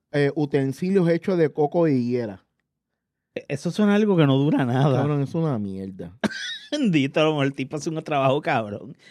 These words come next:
Speaker 2: Nosotros aquí cagándonos en su trabajo.
Speaker 1: Déjame ver. Aquí está el taller. Déjame ver qué cosas hay.
Speaker 2: Va, ¿qué hace? ¿Qué hace? ¿Qué hace Don Luis?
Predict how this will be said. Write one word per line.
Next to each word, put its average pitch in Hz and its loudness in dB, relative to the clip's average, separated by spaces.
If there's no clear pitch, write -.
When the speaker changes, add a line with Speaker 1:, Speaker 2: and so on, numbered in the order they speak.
Speaker 2:
Nosotros 196 4
aquí 175 2
cagándonos 156 0
en 180 -4
su 190 -8
trabajo. 127 -2
Speaker 1:
Déjame 127 0
ver. 98 -6
Aquí 107 -6
está - 0
el 139 4
taller. 120 2
Déjame 107 0
ver 120 -6
qué 123 -10
cosas - -10
hay. - -4
Speaker 2:
Va, 143 2
¿qué 160 4
hace? 117 0
¿Qué 131 0
hace? 113 0
¿Qué 123 -4
hace 131 -2
Don 139 6
Luis? 104 4